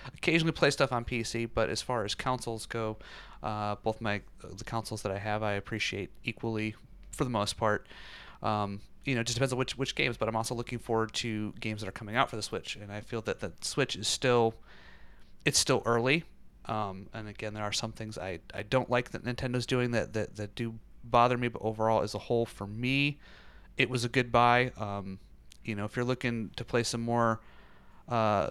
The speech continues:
of course, obviously first-party Nintendo games. Um, uh, R P Gs, there, there seem to be, there's a lot of R P Gs planned, so if you like any sorts of R P Gs, it's definitely a good buy there, especially being able to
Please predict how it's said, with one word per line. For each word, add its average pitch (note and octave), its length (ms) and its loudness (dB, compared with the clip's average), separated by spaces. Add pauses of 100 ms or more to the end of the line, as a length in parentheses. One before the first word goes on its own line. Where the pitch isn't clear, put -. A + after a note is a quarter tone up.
of - 120 -6
course, - 180 0
obviously A#2 340 0
first-party G#2 460 0
Nintendo G2+ 380 -4
games. G2+ 460 -6 (100)
Um, F#2 380 -10 (220)
uh, F#2 300 -8 (100)
R D#3 160 10
P F3+ 120 2
Gs, C#3 420 2
there, A2+ 260 -4
there A2+ 180 -2
seem A#2+ 200 -6
to A#2 60 -4
be, A#2+ 120 -2
there's A2 160 -2
a - 20 -8
lot A2+ 120 0
of F#2+ 100 0
R A#2 100 6
P A#2 120 -4
Gs A2 220 -4
planned, A#2 320 -2
so A2 160 0
if G#2+ 100 -6
you A2+ 60 -4
like G#2 160 -4
any A2 120 -4
sorts G#2+ 320 -6
of G#2+ 100 -4
R G#2 180 0
P A2+ 120 -6
Gs, A2 220 -4
it's G#2+ 100 -6
definitely A2 240 -4
a G#2 40 -12
good G#2 180 -6
buy G#2 140 0
there, G#2+ 160 0
especially - 320 -4
being A2+ 180 -6
able A2 200 -8
to A2 260 -4